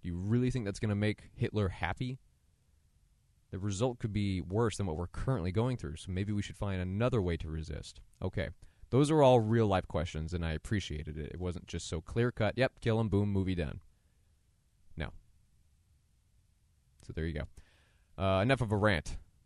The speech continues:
Like I said, mind is not clearly functioning right now. That's what happens when you, uh, take a two-hour nap <laughs> and you don't really rest. You just feel even groggier. Your mind is just cloudy.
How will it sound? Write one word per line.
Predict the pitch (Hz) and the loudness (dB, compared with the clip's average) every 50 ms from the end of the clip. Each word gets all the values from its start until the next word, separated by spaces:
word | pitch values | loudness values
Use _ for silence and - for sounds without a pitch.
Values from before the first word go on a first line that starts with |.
| _ _ - | _ _ -10
Like | - 98 90 | -6 -4 -2
I | 95 | -2
said, | 92 - 107 87 76 85 - - - - _ - - | 0 0 0 -2 -2 -4 -8 -16 -20 -20 _ -14 -6
mind | 90 104 113 120 120 123 123 123 117 | -2 2 4 4 4 4 4 4 2
is | 113 104 113 | 2 2 2
not | 123 117 - | 0 0 0
clearly | - - 143 143 147 147 147 143 139 139 135 131 127 123 | 0 2 4 6 8 8 8 10 10 10 8 8 8 6
functioning | 117 - 127 127 - - 113 101 95 | 6 4 4 4 4 2 0 2 2
right | 92 90 80 80 | 2 2 2 2
now. | 85 80 73 73 73 - _ - - - _ _ _ _ _ _ _ - | 0 0 0 -2 -4 -8 _ -20 -20 -20 _ _ _ _ _ _ _ -16
That's | - - | -10 -6
what | - 87 | -2 0
happens | 87 82 82 - 67 60 65 78 - - - - | 0 0 0 -2 -6 -8 -10 -12 -16 -18 -20 -18
when | - - 73 | -12 -10 -6
you, | 78 78 78 78 76 76 78 80 - _ _ - - - - - - - - - - _ - | -4 -2 -2 -2 -2 -2 -4 -6 -10 _ _ -20 -20 -20 -20 -20 -20 -20 -20 -20 -20 _ -6
uh, | - 95 101 101 98 92 | -2 0 2 2 2 2
take | - 95 - | 0 -2 -4
a | 101 | -4
two-hour | - - 107 101 98 90 87 90 | -4 -2 2 2 4 4 4 4
nap | 95 90 85 85 - - - - - 214 | 4 4 4 6 6 6 6 6 8 10
<laughs> | 208 190 - - - | 10 10 10 8 8
and | 190 175 170 160 160 165 | 8 8 8 8 8 6
you | 165 170 | 4 4
don't | 147 - 175 180 185 170 151 156 | 6 8 10 10 10 10 8 4
really | 147 165 160 151 143 131 123 | 6 8 10 10 10 8 6
rest. | 107 104 107 113 131 135 127 127 127 127 - - - - - - - - - | 2 -2 -2 2 4 6 8 8 8 8 6 2 -4 -6 -8 -10 -16 -6 0
You | 131 143 | 2 4
just | 151 170 151 - | 6 6 4 6
feel | - 156 156 156 | 6 6 6 6
even | 151 123 117 110 | 6 4 4 2
groggier. | 92 98 110 120 123 135 135 131 131 131 135 135 135 117 | 4 8 10 10 10 10 10 8 8 8 8 8 6 6
Your | 98 92 | 4 2
mind | 90 92 95 113 120 123 127 127 123 110 | 0 0 2 2 2 4 2 2 2 0
is | 95 92 95 80 87 82 | 0 -2 -2 -6 -10 -8
just | 85 85 80 - - - - _ _ - _ _ _ - - - - - - - | -6 -6 -6 -8 -10 -20 -20 _ _ -20 _ _ _ -20 -20 -20 -20 -20 -14 -6
cloudy. | - - - - 101 104 113 120 120 120 117 113 113 107 110 | -4 -4 0 4 8 10 10 10 10 8 6 4 4 4 2